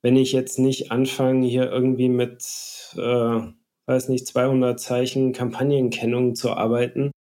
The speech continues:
dann wird mir das im Normalfall nicht passieren.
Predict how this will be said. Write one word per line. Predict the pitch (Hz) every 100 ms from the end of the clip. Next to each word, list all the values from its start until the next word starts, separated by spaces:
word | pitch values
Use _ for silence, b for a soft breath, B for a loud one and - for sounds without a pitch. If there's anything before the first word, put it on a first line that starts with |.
| _ _
dann | 123 123 123 127 131 _
wird | 127 131 135
mir | 131
das | 120 120 -
im | 123
Normalfall | 113 104 104 - 101
nicht | 95 -
passieren. | - - - -